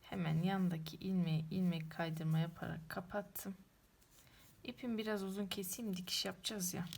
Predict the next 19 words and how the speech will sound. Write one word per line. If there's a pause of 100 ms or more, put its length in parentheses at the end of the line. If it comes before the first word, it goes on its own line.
(3750)
Daha
yuvarlak
bir
görüntü
vermek
için
aslında
çift
sayılarda
artırmalarımızı
dağıtarak
yapabilirdik. (580)
Fakat
yapmadık. (1200)
Bu
şekilde
kalsın. (1700)
Şimdi
kurbağamızın